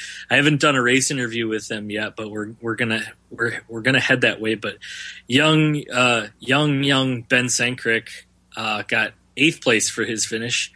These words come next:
uh, racing for Team Extreme. Um, that kid's got all kinds of potential coming. You know, he's, he's been ra-, I, I, you know, known him since he was, you know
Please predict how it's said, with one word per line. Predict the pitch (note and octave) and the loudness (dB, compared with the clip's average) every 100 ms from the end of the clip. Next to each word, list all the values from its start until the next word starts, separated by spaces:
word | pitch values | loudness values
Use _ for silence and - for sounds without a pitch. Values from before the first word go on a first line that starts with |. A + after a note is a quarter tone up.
| - - - - | -18 -20 -18 -4
uh, | A2+ A2+ | 0 2
racing | A#2+ - B2 | 4 2 0
for | B2 | -4
Team | - B2 | -2 -2
Extreme. | A2 - B2 C3 B2+ - - - - _ | 0 0 2 0 -2 -12 -18 -18 -20 _
Um, | A#2+ A#2+ A2 G#2+ G#2 _ _ _ - | 2 4 2 -2 -10 _ _ _ -2
that | C#3+ C#3 C3 | 0 2 2
kid's | C3+ C#3 | 0 2
got | B2 A#2+ | 2 2
all | B2 B2+ | 0 -2
kinds | B2 B2 A2+ | 0 -2 -2
of | G2+ | -8
potential | A2+ A#2+ A2+ - G#2+ G#2 - | -6 -4 -2 -2 -4 -8 -10
coming. | - G#2+ G#2+ G#2 - | -8 -6 -8 -10 -12
You | A2 | -8
know, | A2 | -8
he's, | G#2 B2 A#2 - | -2 0 2 0
he's | - C3 C3 | 0 -2 0
been | B2 | 2
ra-, | A#2+ B2 | 4 4
I, | C#3 F#3 F3+ - | 4 2 2 -4
I, | C3 E3 | -4 -4
you | A#2+ - C3 | -6 -14 -14
know, | B2+ B2+ | -12 -10
known | A#2+ C3+ D#3 | -4 -2 0
him | C#3+ C3 A2+ - - - - _ | 0 -2 -4 -12 -20 -20 -20 _
since | - C3+ B2 | -4 -2 0
he | C3+ C3 | 4 4
was, | B2 A#2+ A2+ - C3 | 6 4 4 0 0
you | |
know | B2 A#2+ A#2 | -2 -4 -6